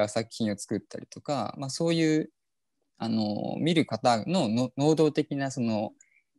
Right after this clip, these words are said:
なんていうか、鑑賞の仕方っていうのが、あの、できると、すごい、まあ、いろんな、どこの風景歩いても、あの、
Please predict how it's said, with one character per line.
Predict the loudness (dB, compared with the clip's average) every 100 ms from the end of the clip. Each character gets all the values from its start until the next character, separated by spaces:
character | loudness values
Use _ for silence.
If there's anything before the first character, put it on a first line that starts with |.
| -12
な | -8
ん | -6
て | -6
い |
う |
か、 | -6 -4
鑑 | 2 2
賞 | 4 2
の | 2
仕 | 2
方 | 0 0
っ | -8
て | -4
い | -2 -2 -2
う |
の | 0
が、 | 2 2 2 -6 _ _ -20 -14
あ | -10
の、 | -4
で | -2
き | 0 0
る | -2
と、 | 0 0 2 0
す | 2
ご | 4
い、 | 4 2 -4 -20 -20 _ _ -4
ま |
あ、 | 2
い |
ろ | 4 4
ん |
な、 | 4 2
ど | 2
こ | 2
の | 2
風 | 4 2
景 | 2
歩 | -2 -2
い | -2
て | -4
も、 | -4 -4 -4 -8
あ | -10
の、 | -8 -10 -12